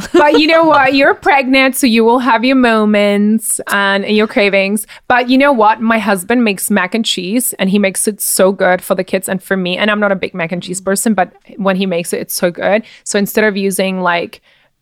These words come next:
Speaker 2: milk or cream, he uses coconut.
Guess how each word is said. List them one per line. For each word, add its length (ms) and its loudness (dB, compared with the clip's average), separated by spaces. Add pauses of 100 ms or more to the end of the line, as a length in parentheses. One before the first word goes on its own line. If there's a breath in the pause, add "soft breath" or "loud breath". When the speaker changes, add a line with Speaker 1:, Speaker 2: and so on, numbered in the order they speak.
Speaker 2:
milk 680 2
or 80 -2
cream, 480 -4
he 140 0
uses 300 -2
coconut. 560 -4